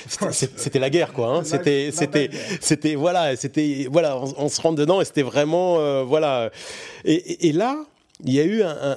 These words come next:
Speaker 1: ils ont été hyper fair-play, quoi. Hyper fair-play, il y a eu vraiment des, des, des, on a senti de la sincérité aussi dans leur, dans leur comportement après la course, quoi. Ils étaient heureux pour nous qu'on ait, qu'on ait battu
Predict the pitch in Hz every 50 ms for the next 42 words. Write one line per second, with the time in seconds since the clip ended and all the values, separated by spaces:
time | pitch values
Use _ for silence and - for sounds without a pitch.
0 | - - 156 156 127 151 160 156 - - - _ - 196 180 - _ 208 190 -
1 | - 190 175 - - 190 180 - - 127 104 _ _ _ _ _ - 180 160 -
2 | - 165 - - - 165 - - - 165 165 165 160 151 127 127 127 110 117 117
3 | 151 160 170 180 180 180 170 156 135 135 127 123 131 127 120 120 123 123 117 -
4 | - - - - - - 127 131 131 - - 151 147 - 180 156 139 - - 165
5 | 151 - - 165 151 160 - - 196 180 151 - - 202 185 170 147 139 131 123
6 | 127 120 123 123 123 123 - _ - 151 - - - - - 156 165 175 - 143
7 | - - - 185 175 160 - 220 208 - - 135 123 113 123 123 - 156 160 -
8 | - 170 156 - 175 196 196 - 143 143 160 208 226 - 160 143 139 131 123 -
9 | 131 127 131 120 131 131 _ - 170